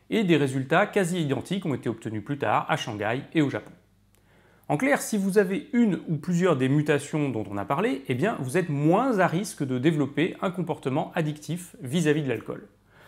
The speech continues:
Ça paraît logique, hein, mais c'est bien de voir les chiffres.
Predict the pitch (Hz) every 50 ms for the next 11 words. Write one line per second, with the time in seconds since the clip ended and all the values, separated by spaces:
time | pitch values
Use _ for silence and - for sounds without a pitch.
0 | - - - - - _ _ _ - 107 - 117 127 151 165 196 185 220 240 -
1 | 185 180 185 175 160 170 170 - 151 139 131 143 185 214 190 156 135 131 156 139
2 | 113 - - - 135 - -